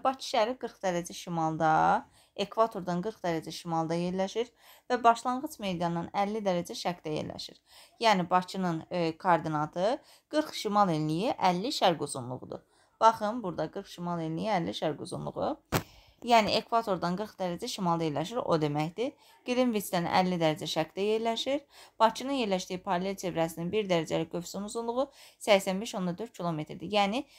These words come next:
qırx şimal enliyinin bu kilometridir. Ekvatordan qütblərə doğru getdikcə nə dəyişir?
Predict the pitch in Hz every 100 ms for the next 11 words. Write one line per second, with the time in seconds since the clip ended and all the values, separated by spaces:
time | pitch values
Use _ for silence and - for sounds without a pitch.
0 | _ - 277 - - 208 202 190 - 165
1 | 170 160 170 180 170 165 196 - 185 165
2 | 147 - 135 135 151 240 - _ _ _
3 | _ _ _ _ _ _ _ - - -
4 | - - 254 330 320 269 220 254 254 -
5 | - 196 208 202 165 175 185 180 190 190
6 | 240 196 147 143 127 - 160